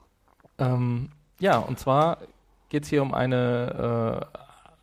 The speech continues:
Anwendung, wie, wo ist denn das? Sta-, wie hieß denn, wie, wie heißt denn diese,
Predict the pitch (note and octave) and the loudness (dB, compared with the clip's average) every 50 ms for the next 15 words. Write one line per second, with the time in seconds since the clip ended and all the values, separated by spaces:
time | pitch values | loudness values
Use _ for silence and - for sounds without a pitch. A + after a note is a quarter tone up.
0 | _ - - B2+ B2+ C3 C3+ C#3+ D3 D3 D3+ E3 E3+ C#3+ A#2 A2 A2+ A2 A2+ A#2 | _ -6 -4 -4 -2 -2 0 0 0 2 0 0 0 -2 -4 -4 -4 -6 -8 -12
1 | C3+ - - - C3 C3 - B2 A#2+ A#2 A#2 A#2 A2+ - - - - A#2 A2 G#2 | -14 -16 -16 -18 -18 -18 -18 -16 -16 -12 -8 -6 -4 -4 -4 -4 -2 -4 -4 -4
2 | - - - - A2 G2 - - A#2+ - - - A#2 A2+ C3 D3+ E3 - - _ | -6 -10 -10 -10 -10 -12 -14 -16 -18 -16 -14 -12 -10 -8 -8 -8 -8 -10 -16 _
3 | _ _ _ _ _ _ _ _ _ _ _ _ _ _ _ _ - - A#2+ A2 | _ _ _ _ _ _ _ _ _ _ _ _ _ _ _ _ -6 -4 -4 -4
4 | G2 B2+ D3+ E3 C#3+ A2+ A2+ A2 G#2+ G#2+ A#2+ B2 A#2+ A2 G#2+ A2 G#2+ C3 D3 D3 | -2 -2 -2 -2 -2 -2 -2 -2 -2 -2 -2 -2 -2 -2 -2 -2 0 -2 -2 -4
5 | - - G#2+ G#2 G#2 G2+ G#2 G2+ G2+ A2+ | -4 -4 -4 -2 -2 0 0 0 0 -2